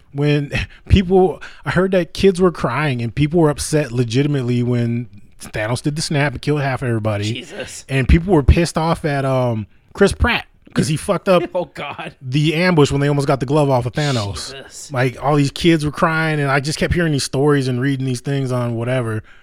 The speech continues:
Speaker 1: Like, "Oh, yeah, they're just, everyone's so upset, and Chris Pratt messed it up, Star-Lord, why? Oh, my God." I'm like, "Yo, it's a movie. Shut up."
Speaker 2: He's not really Star-Lord. <laughs>
Speaker 1: Right.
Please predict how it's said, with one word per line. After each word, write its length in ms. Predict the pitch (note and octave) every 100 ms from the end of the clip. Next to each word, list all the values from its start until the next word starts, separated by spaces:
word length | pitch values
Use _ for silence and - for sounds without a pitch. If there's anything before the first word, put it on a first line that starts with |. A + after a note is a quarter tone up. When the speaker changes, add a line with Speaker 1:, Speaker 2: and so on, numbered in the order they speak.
| - _ _ -
Speaker 1:
Like, 100 | B2+
"Oh, 240 | F3+ E3+ E3
yeah, 340 | F#3 F3+ E3+
they're 140 | D#3+ D#3+
just, 100 | F3
everyone's 320 | F3+ F#3 F3
so 180 | G3 F3+
upset, 380 | - F#3 F3+ D3+
and 180 | A#2+ - - - - -
Chris 180 | A3
Pratt 320 | - - F#3+ F3+
messed 240 | F#3 -
it 80 | F3+
up, 120 | G3
Star-Lord, 580 | - F3 G3+ G3 F#3+ F3+
why? 400 | G#3 G3 F#3+ F#3+
Oh, 120 | G3+
my 160 | F#3+ F#3
God." 160 | F#3 F3+
I'm 80 |
like, 180 | F3 C#3+
"Yo, 340 | - A#3 A3+ G#3
it's 140 | G3+
a 80 | A3
movie. 640 | A3 B3+ D4+ D#4+ C#4+ G#3
Shut 320 | G3+ B3 C4
up." 240 | D4+ C#4+ -
Speaker 2:
He's 200 | A#3+ B3
not 220 | A#3+ A3+
really 240 | A3+ A3
Star-Lord. 800 | - G3 G3+ B3 G#3 B4+ - -
<laughs> 40 |
Speaker 1:
Right. 680 | - A2 A#2+ G2 F#2+ - -